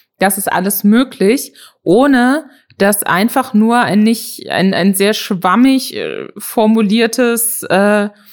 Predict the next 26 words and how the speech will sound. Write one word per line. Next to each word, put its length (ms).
ge-, 180
"In 180
welcher 720
Art 200
und 140
Weise 220
gehört 440
mir 120
das 260
jetzt?" 420
Ding 360
auf 140
der 140
Blockchain, 960
äh, 260
hinterlegt 720
wird. 420
Das 220
ist 240
wirklich 380
einfach 220
so, 100
N 200
F 180
Ts 520
sind, 380